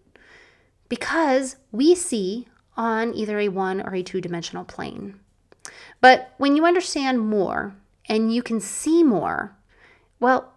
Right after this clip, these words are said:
then the more that just makes sense. So the Bible Project, which I always love the Bible Project, but they always do such a great job of visually making this possible. And they have a great video, again, in the show notes that is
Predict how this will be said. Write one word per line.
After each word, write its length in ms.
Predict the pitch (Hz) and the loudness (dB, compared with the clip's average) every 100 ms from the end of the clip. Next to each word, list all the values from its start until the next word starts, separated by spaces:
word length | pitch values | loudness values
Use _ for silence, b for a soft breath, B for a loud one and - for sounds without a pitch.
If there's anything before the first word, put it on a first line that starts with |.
| _ - | _ -8
then 380 | 240 262 240 233 | -4 -2 -4 -6
the 80 | 202 | -6
more 600 | 196 240 247 233 220 _ _ | -4 0 0 0 -4 _ _
that 140 | 190 | -10
just 220 | 190 180 | -8 -8
makes 200 | 165 165 | -10 -10
sense. 520 | - - - - - - _ _ B B B | -12 -14 -14 -16 -16 -18 _ _ B B B
So 160 | - 294 | 2 4
the 100 | 269 | 4
Bible 460 | 269 285 370 392 | 6 6 6 4
Project, 640 | 359 247 208 233 466 554 - | 2 4 4 4 0 0 -6
which 180 | - - | -8 -2
I 120 | 208 | 0
always 200 | 196 190 | 2 2
love 140 | 185 | 0
the 80 | 170 | -2
Bible 220 | 170 165 | -2 -4
Project, 480 | 160 160 - - - | -4 -8 -6 -8 -6
but 260 | - 202 - B B | 0 0 0 B B
they 400 | - 240 240 240 - _ | 4 6 6 2 -6 _
always 400 | 254 254 247 233 | 8 8 8 4
do 140 | 202 | -6
such 280 | 190 233 220 | -6 -8 -8
a 40 | |
great 220 | 214 196 185 | -6 -6 -2
job 280 | 180 175 | -2 0
of 160 | 185 175 | -2 -6
visually 720 | 190 185 190 185 180 175 175 175 | -4 -4 -2 -2 -2 -2 -4 -6
making 440 | 202 196 190 190 | -4 -4 -2 -6
this 160 | 185 180 | -6 -8
possible. 440 | - 175 - 175 | -6 -6 -4 -6
And 120 | 190 196 | -4 -6
they 60 | |
have 140 | 190 196 | -6 -6
a 80 | |
great 380 | 175 - 226 233 | -6 4 4 4
video, 300 | 214 202 202 | 0 2 2
again, 360 | 180 196 202 214 | 0 0 0 0
in 180 | 233 226 | -2 -4
the 80 | |
show 280 | 220 - 214 | -4 0 0
notes 300 | 208 208 - | 0 -2 -4
that 200 | - 185 | -4 -2
is 240 | 180 175 | -2 -4